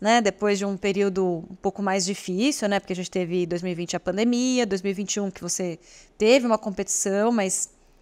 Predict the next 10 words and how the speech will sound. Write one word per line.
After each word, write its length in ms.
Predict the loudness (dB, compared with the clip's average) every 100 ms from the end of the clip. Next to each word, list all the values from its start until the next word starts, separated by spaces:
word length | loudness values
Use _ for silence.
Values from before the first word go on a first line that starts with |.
| _
foi 140 | -2
de 100 | -2
forma 380 | 0 0 0 0
mais 300 | 0 -2 -2
leve 400 | 0 4 4 4
em 40 | 0
relação 440 | -2 -2 -2 -2
aos 180 | -2 -2
outros 340 | -4 -4 -2
anos. 460 | -2 0 -2 -4